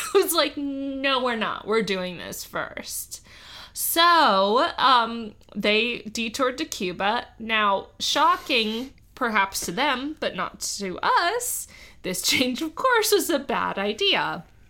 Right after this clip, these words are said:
Just a couple weeks into the journey, off the coast of Morocco, the ships <laughs> were attacked by the French.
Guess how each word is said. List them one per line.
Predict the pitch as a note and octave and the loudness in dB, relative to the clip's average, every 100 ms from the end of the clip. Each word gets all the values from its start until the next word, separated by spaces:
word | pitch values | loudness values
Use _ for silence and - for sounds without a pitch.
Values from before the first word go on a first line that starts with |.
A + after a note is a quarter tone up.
| - _ - - - - - | -20 _ -20 -20 -20 -14 -2
Just | B3 - | 0 0
a | F4 | -2
couple | D4 D4 | -2 0
weeks | C4+ C4 - | -2 -4 -4
into | B3 A#3 | -4 -4
the | A#3+ A#3+ | -6 -6
journey, | - F3 F3+ F#3 - - - | -4 -4 -6 -8 -10 -18 0
off | - A4 - | 4 4 2
the | C5 | -2
coast | A4+ G#4 | -2 0
of | G#4 C#4+ | 0 0
Morocco, | G3+ F#3+ E3+ G3 A4+ - F3+ - - D#4 E4+ - - - | 0 -2 0 2 2 2 -4 -4 -6 -6 -10 -18 -20 -10
the | C4+ | -4
ships | A3+ F4 F4 - | -2 -2 -2 -4
<laughs> | |
were | D4+ - | 2 4
attacked | D#4+ - - G#3+ F#3+ G#3 - - | 4 2 -2 0 0 -2 -8 -6
by | - | -6
the | - | -6
French. | B3 A4 G4+ E3 G3 - - - | -4 0 0 -2 -6 -4 -2 -2